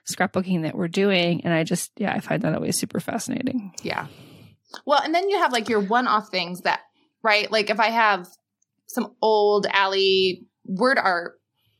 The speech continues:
Speaker 2: like, that's not in a kit, but I maybe still wanna use that. So, yeah, I don't know. There's,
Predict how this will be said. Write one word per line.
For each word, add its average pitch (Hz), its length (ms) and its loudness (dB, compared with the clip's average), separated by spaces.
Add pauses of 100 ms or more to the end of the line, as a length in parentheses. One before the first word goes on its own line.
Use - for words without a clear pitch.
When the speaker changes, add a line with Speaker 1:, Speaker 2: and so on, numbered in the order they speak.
(680)
Speaker 2:
like, 220 140 0
that's 233 180 0
not 247 140 0
in - 40 -2
a 185 60 0
kit, 254 320 2
but 202 80 4
I 202 60 4
maybe 202 240 2
still 202 160 0
wanna 190 160 0
use 220 260 2
that. 190 340 4
So, 175 420 0 (640)
yeah, - 320 2 (920)
I 226 60 -4
don't 214 140 -2
know. - 200 -6 (920)
There's, 208 500 0